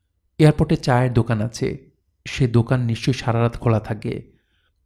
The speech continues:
দোকানের সামনে কোনো একটা চেয়ারে বসে মানুষের মনের একটা জটিল রহস্য নিয়ে চিন্তা করা যেতে পারে।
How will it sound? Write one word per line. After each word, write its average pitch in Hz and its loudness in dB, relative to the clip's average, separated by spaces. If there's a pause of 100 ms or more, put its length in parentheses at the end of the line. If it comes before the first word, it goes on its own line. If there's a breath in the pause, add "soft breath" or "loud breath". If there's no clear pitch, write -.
(120)
দোকানের 151 8
সামনে 151 -2
কোনো 139 0
একটা 139 -2
চেয়ারে 131 0
বসে 143 0
মানুষের 135 0
মনের 127 0
একটা 135 -2
জটিল 117 2
রহস্য 117 2
নিয়ে 131 -2
চিন্তা 123 -4
করা 113 -2
যেতে 113 -4
পারে। - -4